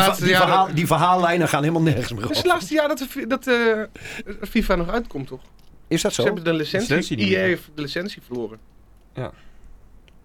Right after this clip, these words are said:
Speaker 1: Dus, eh,
Speaker 3: Het gaat gewoon, eh,
Speaker 1: online voetbal.
Speaker 3: Ja, voetbal online.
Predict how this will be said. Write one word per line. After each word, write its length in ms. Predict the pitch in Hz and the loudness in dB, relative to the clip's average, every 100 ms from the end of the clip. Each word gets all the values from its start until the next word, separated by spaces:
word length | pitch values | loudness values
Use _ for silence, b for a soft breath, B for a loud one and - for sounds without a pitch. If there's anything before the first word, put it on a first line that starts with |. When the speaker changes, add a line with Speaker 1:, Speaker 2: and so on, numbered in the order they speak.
| - | -20
Speaker 1:
Dus, 240 | - 113 - | -16 -14 -12
eh, 80 | 98 101 | -14 -12
Speaker 3:
Het 100 | - | -4
gaat 200 | 127 - | -2 -4
gewoon, 360 | - 127 123 | -6 -4 -2
eh, 220 | 120 117 113 - - - - | -2 -2 -4 -8 -20 -18 -4
Speaker 1:
online 400 | 156 147 147 147 - | 0 2 2 0 -6
voetbal. 480 | 160 131 135 117 104 - - - | -6 0 0 0 -6 -16 -20 -10
Speaker 3:
Ja, 160 | 104 | -10
voetbal 260 | - 127 120 | -6 -4 -4
online. 300 | 117 113 | -4 -8